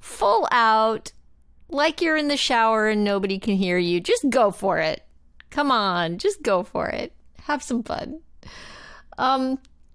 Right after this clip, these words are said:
I'm coming to you solo today, and I'll be honest, it is a change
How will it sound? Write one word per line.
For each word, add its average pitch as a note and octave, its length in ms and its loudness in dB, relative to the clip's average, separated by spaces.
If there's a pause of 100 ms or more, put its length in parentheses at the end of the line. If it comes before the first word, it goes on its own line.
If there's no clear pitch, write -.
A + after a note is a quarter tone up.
(400)
I'm C4 140 0
coming C5+ 340 0
to F#4 60 4
you F#3+ 220 2
solo G3+ 1500 0
today, A2 840 -4 (1000)
and A3+ 840 -2 (600)
I'll A#3+ 120 0
be D4+ 200 2
honest, D4+ 760 -2
it A#3 160 -2
is A#3 540 -2
a G#3 80 -2
change A3+ 880 -2